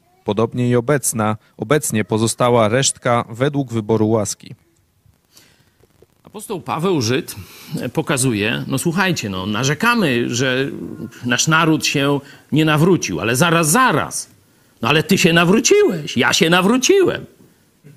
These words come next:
Speaker 2: Nie? Czyli to nie jest tak, że, y, ta nasza praca jest całkowicie bezowocna. Chcielibyśmy więcej owocu.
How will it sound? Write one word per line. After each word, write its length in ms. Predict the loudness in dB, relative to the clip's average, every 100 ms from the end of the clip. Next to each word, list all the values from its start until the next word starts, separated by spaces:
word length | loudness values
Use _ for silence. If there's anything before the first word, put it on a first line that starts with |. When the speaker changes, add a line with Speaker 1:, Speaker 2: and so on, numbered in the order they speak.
| _ _ _ _ _ -12
Speaker 2:
Nie? 240 | -4 -4 -4 -12 -6
Czyli 320 | 0 2 0 -2 -18 -4
to 100 | 2
nie 180 | 4 4
jest 280 | 2 0 0
tak, 360 | 0 0 -4 _ _ _
że, 440 | -2 0 2 2 -2 -10 -10 -4
y, 300 | 0 0 -2
ta 240 | -2 0 2
nasza 360 | 2 2 0
praca 340 | 0 -2 0 0
jest 140 | 2
całkowicie 840 | 2 2 2 2 2 2 2 2 0 -6 -2
bezowocna. 840 | 2 4 4 2 2 -2 -6 -12 _ _ _ _ _ _ _ -20 -10
Chcielibyśmy 680 | 0 2 2 0 0 0 2
więcej 560 | 4 4 4 4 2
owocu. 500 | 0 -2 -6 -8 -16